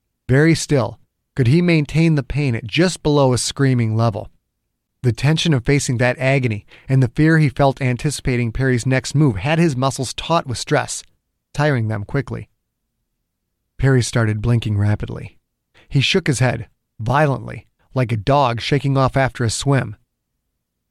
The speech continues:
Then he looked right at Bill, his bloodshot eyes suddenly wide with terror.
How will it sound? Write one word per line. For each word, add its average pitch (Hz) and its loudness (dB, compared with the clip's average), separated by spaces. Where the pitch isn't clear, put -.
Then 139 2
he 165 4
looked 151 0
right 135 0
at 127 -4
Bill, 113 -6
his 110 -2
bloodshot 131 0
eyes 117 -4
suddenly 123 0
wide 117 0
with 107 -8
terror. 113 -8